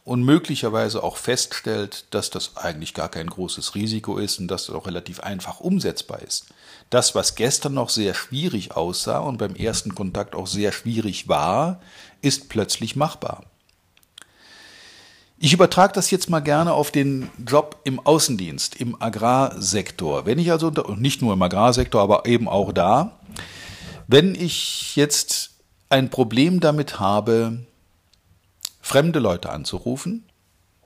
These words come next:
dann liegt dieses Neukundenakquise-Telefonat außerhalb meiner Komfortzone. Jetzt kann man sich einen Hörer nehmen, das Telefon in die Hand nehmen, einfach lostelefonieren und mal sehen, was passiert.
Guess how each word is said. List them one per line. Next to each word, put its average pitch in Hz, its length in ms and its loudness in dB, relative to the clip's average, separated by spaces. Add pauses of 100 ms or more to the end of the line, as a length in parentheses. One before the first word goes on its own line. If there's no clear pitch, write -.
(840)
dann 120 160 4
liegt 151 460 -2
dieses 123 340 0
Neukundenakquise-Telefonat 120 2250 0 (160)
außerhalb 127 580 2
meiner 110 240 -4
Komfortzone. - 760 -12 (2250)
Jetzt - 160 -2
kann 135 120 6
man 123 100 2
sich 101 120 -6
einen 92 140 -2
Hörer 113 280 6
nehmen, 147 240 0
das - 160 -2
Telefon 113 360 0
in 139 60 0
die 123 100 0
Hand 139 200 -2
nehmen, 147 220 -4
einfach 120 320 0
lostelefonieren 95 880 -2
und 110 160 -6
mal 110 140 0
sehen, 104 260 0
was 101 180 -2
passiert. - 500 -8